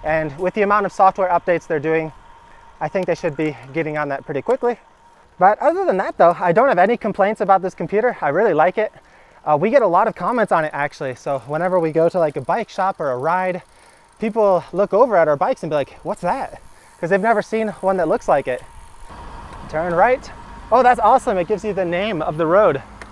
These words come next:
So it says turn right onto twelve sixty-nine. That's this highway name.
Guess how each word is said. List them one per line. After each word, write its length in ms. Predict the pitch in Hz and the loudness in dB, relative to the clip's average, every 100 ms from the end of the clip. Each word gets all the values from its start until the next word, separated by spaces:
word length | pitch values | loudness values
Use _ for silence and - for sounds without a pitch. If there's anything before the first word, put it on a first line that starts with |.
| - - - - - - - - - | -20 -20 -20 -20 -20 -20 -20 -20 -8
So 140 | 180 | -4
it 40 | |
says 180 | 165 180 | -2 -4
turn 300 | - 202 208 | -2 -2 2
right 180 | 208 214 208 | 2 2 0
onto 180 | 180 | -4
twelve 320 | 143 196 190 180 | -2 2 2 2
sixty-nine. 640 | 190 - 170 165 208 214 - | -4 -2 -2 -2 -2 -6 -4
That's 220 | 170 170 | -4 -4
this 180 | 165 - | -6 -6
highway 380 | 165 180 180 170 | -4 -2 -2 -2
name. 280 | 180 208 | -6 -8